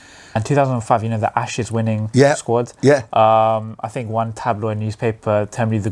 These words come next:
Speaker 1: godfather of cricket.
Speaker 2: That's it.
Speaker 1: Um,
Speaker 2: Yeah.
Speaker 1: when you read kind of stuff like that, you
Speaker 2: Daily
Speaker 1: see,
Speaker 2: Telegraph.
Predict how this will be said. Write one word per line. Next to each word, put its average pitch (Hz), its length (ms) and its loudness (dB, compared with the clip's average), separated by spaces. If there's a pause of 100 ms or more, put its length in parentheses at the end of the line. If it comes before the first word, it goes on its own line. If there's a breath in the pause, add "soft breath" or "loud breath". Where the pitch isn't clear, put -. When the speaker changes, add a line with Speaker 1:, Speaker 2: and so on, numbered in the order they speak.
Speaker 1:
godfather 110 600 0
of 104 140 -10
cricket. - 460 -6
Speaker 2:
That's 127 240 0
it. 113 160 -2 (120)
Speaker 1:
Um, 113 460 2 (140)
Speaker 2:
Yeah. 131 80 -2
Speaker 1:
when 139 100 -2
you 139 100 0
read 135 200 0
kind 135 240 0
of 131 80 -4
stuff 143 200 -4
like 123 180 0
that, 135 380 0
you - 60 -8
Speaker 2:
Daily 131 180 0
Speaker 1:
see, 113 80 -8
Speaker 2:
Telegraph. 113 440 -2